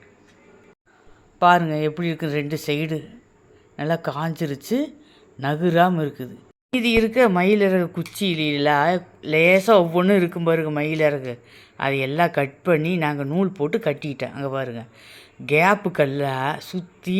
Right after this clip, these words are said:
எடை எடைய ஒண்ணு வச்சு ஒட்டிட்டீங்கன்னா கேப் இல்லாம மயிலிறகு வேஸ்ட் இல்லாம நம்ம பண்ணிக்கலாம். பாருங்க, அங்க இருக்க கேப்புக்கெல்லாம் உள்ள ஒவ்வொன்றா வச்சு நம்ம ஒட்டி இருக்கிறோம். இப்போ இந்த லீப்பர்ல மயிலிறகு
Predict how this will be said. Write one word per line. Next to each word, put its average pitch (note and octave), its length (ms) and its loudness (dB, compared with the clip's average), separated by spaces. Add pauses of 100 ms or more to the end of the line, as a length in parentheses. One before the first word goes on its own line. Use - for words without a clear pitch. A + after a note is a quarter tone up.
(160)
எடை E3+ 160 4 (100)
எடைய E3 240 2
ஒண்ணு D3+ 180 -2
வச்சு C#3+ 300 -4
ஒட்டிட்டீங்கன்னா C#3 800 -4 (1300)
கேப் G3 400 4
இல்லாம D#3 500 2 (160)
மயிலிறகு F3 560 0
வேஸ்ட் F#3 340 -2 (100)
இல்லாம F3 360 2
நம்ம D#3 140 -2 (100)
பண்ணிக்கலாம். A#2 500 -8 (1400)
பாருங்க, F#3 360 6
அங்க D#3+ 160 -4
இருக்க E3+ 180 0 (140)
கேப்புக்கெல்லாம் E3+ 880 2
உள்ள E3+ 120 -2 (140)
ஒவ்வொன்றா D#3 400 0
வச்சு F#3 260 -4 (480)
நம்ம C#3+ 240 -4
ஒட்டி D#3+ 300 -2
இருக்கிறோம். C3+ 340 -8 (420)
இப்போ F#3+ 200 -2
இந்த F3 180 0
லீப்பர்ல F3+ 540 0 (680)
மயிலிறகு E3 500 2